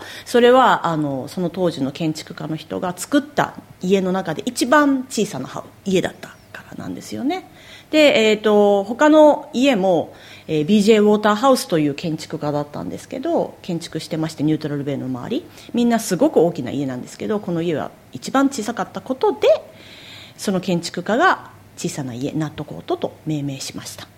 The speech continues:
で、えーと、メイ・ギブスさんと旦那さんのジェームスさん、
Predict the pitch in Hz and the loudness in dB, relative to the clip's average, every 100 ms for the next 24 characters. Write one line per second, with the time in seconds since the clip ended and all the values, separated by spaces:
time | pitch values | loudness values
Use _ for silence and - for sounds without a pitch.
0 | - - - - - 285 294 277 220 208 | -20 -20 -18 -18 -6 4 6 6 4 2
1 | 202 190 185 233 233 208 202 - 170 156 | 2 2 4 4 4 0 -2 -4 -4 -4
2 | - 339 247 143 - 185 180 175 180 165 | 2 6 6 4 -2 -2 0 0 0 0
3 | 143 - - - - - - 180 170 165 | -2 -4 -10 -20 -20 -20 -4 0 0 -2
4 | - - | -8 -10